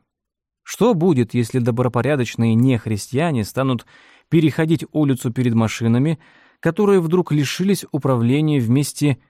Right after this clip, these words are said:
с христианскими водителями? Или если какой-нибудь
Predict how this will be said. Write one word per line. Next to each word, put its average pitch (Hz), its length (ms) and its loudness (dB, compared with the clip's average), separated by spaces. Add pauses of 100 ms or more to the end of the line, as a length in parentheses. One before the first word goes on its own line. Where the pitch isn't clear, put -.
с - 140 -8
христианскими 147 800 -2
водителями? 117 720 -6 (540)
Или 233 180 0
если 160 260 0
какой-нибудь 123 720 0